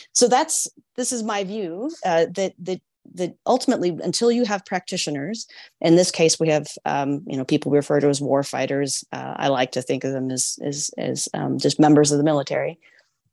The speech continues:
Um, you have to put the machines in their hands and let them figure it out. Um, otherwise, we're going to get to a conflict, and we're gonna have to figure it out in real time in conflict, which,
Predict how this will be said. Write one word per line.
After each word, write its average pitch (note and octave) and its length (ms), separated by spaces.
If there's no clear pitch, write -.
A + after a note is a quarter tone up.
Um, D3+ 480
you F#3+ 200
have A3 260
to - 80
put C4 200
the A3+ 100
machines G3+ 460
in D3+ 100
their C#3 140
hands F3 500
and D3+ 140
let D#3+ 260
them F3 160
figure C#3+ 460
it - 80
out. - 440
Um, D3 260
otherwise, F3+ 520
we're F#3+ 100
going F3 180
to F3 120
get D#3+ 220
to E3 560
a D#3 60
conflict, - 840
and E3 120
we're E3+ 120
gonna E3+ 160
have D#3 160
to F3 80
figure D3+ 340
it C#3 80
out C#3 220
in D3 500
real F3+ 280
time D#3 260
in C#3+ 100
conflict, C#3+ 600
which, E3 280